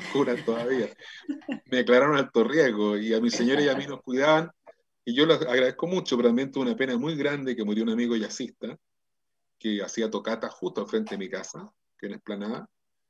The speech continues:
y él fue a una campaña y se contagió en la campaña y fue muy triste porque él estaba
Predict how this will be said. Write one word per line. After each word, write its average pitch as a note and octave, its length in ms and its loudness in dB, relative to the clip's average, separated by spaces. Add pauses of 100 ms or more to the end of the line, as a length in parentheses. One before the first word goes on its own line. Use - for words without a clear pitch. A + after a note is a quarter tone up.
(200)
y A2 120 -2
él A2 80 0
fue A2 220 -6
a G#2+ 60 -2
una G#2 100 -4
campaña C#3 580 -6
y C3 80 -6
se A#2 160 -10
contagió G2+ 380 -6
en A2+ 40 0
la G#2+ 60 -2
campaña F#2 500 -10
y - 100 -16
fue A2 140 -4
muy A#2+ 160 0
triste G#2+ 360 -6
porque G2 260 -6
él A2 80 -6
estaba A#2+ 540 -4